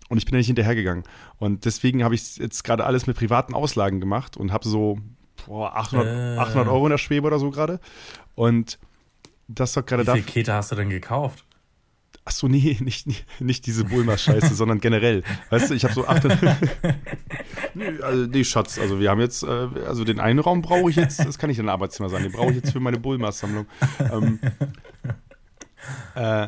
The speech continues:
Speaker 1: nee, das, das Ding ist, ich hab halt so private Auslagen gehabt für die, für die Reisen, weißt du, da wo ich dann ein Hotel bezahlt hab und sowas und das musste ja erst dann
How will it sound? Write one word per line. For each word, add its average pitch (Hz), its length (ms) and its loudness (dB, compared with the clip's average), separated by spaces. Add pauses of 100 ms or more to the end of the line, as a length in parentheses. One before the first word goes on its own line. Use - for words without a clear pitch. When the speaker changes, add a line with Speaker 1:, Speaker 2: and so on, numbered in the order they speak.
(140)
Speaker 1:
nee, 131 260 2
das, 113 220 -6
das - 180 -4
Ding 131 120 0
ist, 123 140 -2
ich 123 160 -4
hab 127 80 2
halt 127 120 0
so 127 80 -4
private 127 340 -2
Auslagen 131 300 -2
gehabt 113 200 -2
für - 60 -2
die, 117 200 0
für 120 100 -6
die 117 80 0
Reisen, 110 380 -2
weißt 101 200 -6
du, - 40 -8
da 104 120 -2
wo 98 60 -2
ich 98 80 -2
dann 107 80 -2
ein 95 60 -2
Hotel 113 200 2
bezahlt 101 300 -2
hab 95 60 -4
und 95 80 -4
sowas 95 260 -2
und 104 60 -4
das 101 160 -6
musste 117 220 0
ja 104 60 0
erst 107 200 -4
dann 107 400 -2